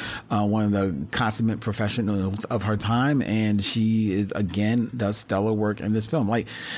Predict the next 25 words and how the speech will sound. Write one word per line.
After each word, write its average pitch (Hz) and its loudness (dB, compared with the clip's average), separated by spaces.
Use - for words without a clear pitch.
Penelope 135 2
Wilton 165 2
is 110 0
someone 127 2
who 117 0
I 113 0
fell 113 0
in 110 2
love 117 0
with, 127 0
yes, 123 0
on 135 0
Downton 123 0
Abbey, 143 0
but 120 0
now 113 2
I 113 2
have 117 0
discovered 120 0
her 117 2
in 113 0
so 117 2
many 117 2
other 113 0
things, 120 0